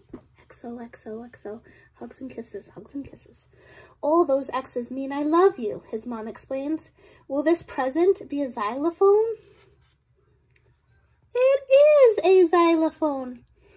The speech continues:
"Thank you for the excellent gift," says X-Ray Fish. Then he unwraps it. "It is exactly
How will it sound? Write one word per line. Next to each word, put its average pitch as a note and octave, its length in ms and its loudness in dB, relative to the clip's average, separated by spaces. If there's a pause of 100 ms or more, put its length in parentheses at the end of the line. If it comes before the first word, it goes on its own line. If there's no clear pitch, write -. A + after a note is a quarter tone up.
(320)
"Thank A4 260 4
you F4 120 8
for D#4+ 160 -2
the D#4+ 160 -2
excellent D4 580 -2
gift," C#4 440 -4 (100)
says D4 460 -2
X-Ray D4+ 440 -4
Fish. F#4+ 440 -4 (400)
Then D#4 280 2
he C#4+ 200 -4
unwraps C4+ 600 -6
it. - 200 -8 (360)
"It C4 140 2
is C#4 160 -6
exactly C4 1120 -8